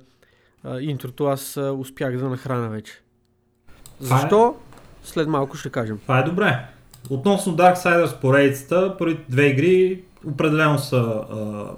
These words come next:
Speaker 2: много яки. А, раз-, различни са една от друга по начина, по който, а, са направени реално, защото, а, в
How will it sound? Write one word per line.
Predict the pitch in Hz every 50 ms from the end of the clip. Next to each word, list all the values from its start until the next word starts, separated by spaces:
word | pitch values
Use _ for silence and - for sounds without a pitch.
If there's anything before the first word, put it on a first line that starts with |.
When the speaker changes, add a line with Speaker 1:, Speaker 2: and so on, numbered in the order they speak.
| - - - - -
Speaker 2:
много | 127 127 131 127 120 117
яки. | 127 151 160 - - 202 196 190 185 180 - - _ _ - _ _ _ _ - _ -
А, | - 139 139 139 139 135 135 135 135 135 - 135
раз-, | 127 131 127 139 143 -
различни | 139 127 127 123 143 147 - - 143
са | 127 - 135 120 -
една | 110 107 110 120 123 127
от | 120 -
друга | - 123 131 135 180 175 -
по | - 127
начина, | 127 123 123 - 123 117 110 -
по | 123
който, | - 127 120 117 120 - 123 113 113 113 113 110 107 - - - _ _ _ _ _ _ - - 110 113
а, | 117 117 113 113 110 110 110 110 113 113 - - - _ - _ _ _ _ _ _ -
са | - - - - 123 117 113 113 117 - - - - _ _ _ _ _ _ _ _ _ - 143
направени | 131 127 127 127 160 180 190 175 143 123 117 110
реално, | 104 101 104 104 104 110 139 170
защото, | 175 - - 156 151 - 160 156 156 156 151 147 - - - _ _ - _ _ - - - 120
а, | 120
в | 120 120 120 120 120 120 120 120 120 120 117 117 117 117 117 113 113 117 117